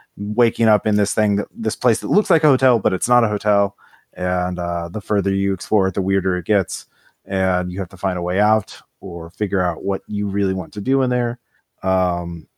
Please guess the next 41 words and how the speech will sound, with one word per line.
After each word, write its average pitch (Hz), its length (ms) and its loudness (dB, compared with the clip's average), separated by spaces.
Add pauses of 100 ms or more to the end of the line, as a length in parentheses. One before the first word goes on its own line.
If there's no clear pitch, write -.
and 110 760 2
Ruin 135 240 2
is, 117 280 0
I 131 140 2
tried 139 420 0
to, 120 220 0
I've 120 160 0
tried 127 380 0
for 104 80 -4
years 113 420 -2
to 117 100 -10
figure 123 240 -2
out 117 60 0
how 123 100 2
to 117 80 -4
do 120 220 -2
this. 123 180 -4
I 101 200 0
first 107 260 -4
tried 98 140 0
to 95 60 -2
use 92 140 -6
the 95 60 -4
gumshoe 110 440 0
system, 110 480 -2 (460)
and 92 120 -4
that 98 160 2
didn't 98 220 -2
work. 98 440 -4 (300)
And 107 140 0
I, 101 120 2 (100)
it 151 120 2
took 160 140 2
me 151 100 2
years 131 180 2
to, 123 80 -2
just 120 180 -2
to 117 60 -8
figure 120 260 2
out 117 220 2
what, 120 400 -4